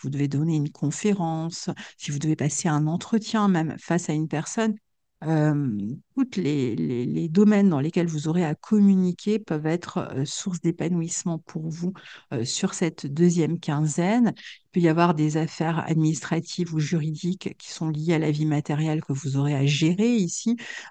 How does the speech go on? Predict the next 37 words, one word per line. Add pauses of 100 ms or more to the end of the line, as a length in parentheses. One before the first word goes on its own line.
Euh,
il
peut
être
question
de
se
déplacer
aussi,
de
se
déplacer
soit
pour
les
études,
pour
passer
des
concours, (360)
pour
passer
des
entretiens,
euh,
pour
aller
prospecter
si
vous
souhaitez
vous
installer
dans
un
nouveau
lieu,